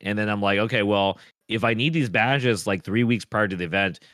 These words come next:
then, you know, it takes, like, a, a week to ship it out. And that means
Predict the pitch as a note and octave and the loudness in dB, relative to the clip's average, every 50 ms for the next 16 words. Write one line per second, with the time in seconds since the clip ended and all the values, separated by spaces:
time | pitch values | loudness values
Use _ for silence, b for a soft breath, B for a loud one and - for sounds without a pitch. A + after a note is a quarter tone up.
0 | _ _ _ F2 - - G#2+ G#2 G#2 G2+ G2+ G2+ F#2+ G2+ - - G2 G#2+ G#2 G#2 | _ _ _ -12 -4 -2 0 2 2 2 2 0 -2 -4 -8 -8 -6 -4 -2 -2
1 | G2 - - C3+ B2 - - B2+ A2+ G2 G#2 G2 F#2+ G2 G2 - F#2 G2 G2 F#2+ | -2 -2 -4 -4 -4 -2 -2 -2 0 0 0 0 0 0 -2 -2 0 0 2 2
2 | F#2 F2+ F2 E2+ F#2 G#2+ G2+ - - F#2+ - - G2 D#2+ G#2 - F#2+ A2+ C3 C#3+ | 0 -2 -2 -2 -2 -2 -2 -2 -4 -6 -4 -4 -4 -4 -2 0 2 2 4 4
3 | C3+ G2+ G#2+ G#2+ A2+ A#2 A#2 A2+ A2 G#2+ F#2 - | 2 2 0 0 -2 -2 -2 -4 -4 -6 -8 -8